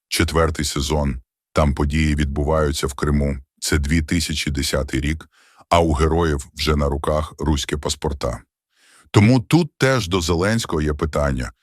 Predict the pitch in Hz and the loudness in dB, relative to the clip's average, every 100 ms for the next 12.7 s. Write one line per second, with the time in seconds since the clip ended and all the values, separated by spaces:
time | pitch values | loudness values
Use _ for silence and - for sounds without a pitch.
0 | _ - - - 107 113 90 104 82 87 | _ -8 -4 0 2 2 2 0 2 2
1 | 76 - 85 78 62 62 71 - 85 - | 0 -2 0 0 -2 -6 -8 -2 -2 2
2 | 104 87 85 80 82 80 76 73 69 73 | 0 0 0 0 0 0 0 -2 -2 0
3 | 120 143 - 71 64 - _ - 85 78 | 4 4 2 -2 -6 -12 _ -6 -2 0
4 | 107 101 - 85 82 - 101 - 82 78 | 2 0 0 -2 0 0 0 0 -2 -2
5 | 76 82 80 78 73 87 90 80 80 85 | 0 0 0 -2 0 2 2 2 0 -2
6 | - 73 85 76 73 71 98 - 80 71 | -4 -4 -4 -2 0 2 0 0 -2 -2
7 | 69 67 64 _ - - 85 87 85 82 | -2 -4 -6 _ -6 -4 0 2 2 0
8 | - _ - 87 73 69 85 82 78 76 | -2 _ -4 -2 0 0 2 2 -2 -2
9 | 78 80 87 80 76 76 71 76 82 92 | -2 0 0 0 -2 -2 -2 0 -2 -4
10 | - _ _ - 85 80 - 78 110 123 | -10 _ _ 0 2 2 0 0 0 2
11 | 98 - - 78 73 69 71 - 87 - | 0 -2 -2 0 -2 -2 -4 -2 -2 -2
12 | 73 69 67 - 85 87 | -6 -4 -2 0 2 0